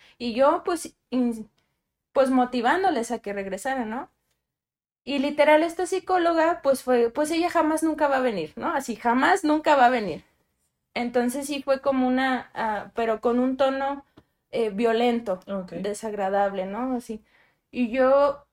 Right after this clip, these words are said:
Speaker 1: decía, "Bueno, pues, hasta es la misma envidia", ¿no? Que generalmente, desgraciadamente, y no debería de ser así, pues, las mujeres en algunas ocasiones tenemos, ¿no? En vez de impulsarlas, a veces nos queremos.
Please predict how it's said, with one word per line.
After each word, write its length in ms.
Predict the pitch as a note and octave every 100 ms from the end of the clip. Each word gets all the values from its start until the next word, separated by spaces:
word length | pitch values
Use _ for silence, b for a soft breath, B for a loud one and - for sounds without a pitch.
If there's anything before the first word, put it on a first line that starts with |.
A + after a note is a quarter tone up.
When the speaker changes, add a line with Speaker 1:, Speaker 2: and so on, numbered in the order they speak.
| _ _
Speaker 1:
decía, 420 | G3+ A#3 A#3+ A#3
"Bueno, 300 | G#3+ G#3 F#3+ F#3
pues, 320 | G3 - -
hasta 260 | G3 -
es 80 | G#3+
la 160 | A#3 C4
misma 400 | C#4 C4 C4 B3+
envidia", 440 | B3 B3 D#4+ C#4+
¿no? 260 | A3 A3+ D4+
Que 640 | C4 - F#3+ F#3 F3+ F#3+ -
generalmente, 1120 | _ B3+ A3+ A3 A3 A#3 B3 B3+ C#4+ C4 G#3+ G#3 b b b b
desgraciadamente, 1040 | A3 B3 B3 A3 G#3 A3+ A#3 B3+ A3+ G#3 A3
y 60 | A3
no 140 | F#3
debería 380 | F#3 F#3 F3+ -
de 120 | G3
ser 220 | - A#3+
así, 420 | C4 C4 C#4+ C4+ _ b b b
pues, 180 | - A3+
las 200 | A3 G#3+
mujeres 420 | A3 - G#3+ B3+
en 240 | C#4 - A3
algunas 400 | G#3 G#3+ C4 C#4
ocasiones 520 | C4 G3+ A3+ A#3+ C4
tenemos, 540 | A#3+ A3 B3+ A#3+ -
¿no? 220 | G#3+ B3+ - _ _ _
En 200 | - G#3
vez 140 | G#3 G#3+
de 60 | B3+
impulsarlas, 760 | C4+ B3+ - A3 A3 C#4+ E4
a 60 | A3
veces 240 | F#3+ A3
nos 180 | A3 G#3+
queremos. 560 | - F#3+ F#3+ G3+ -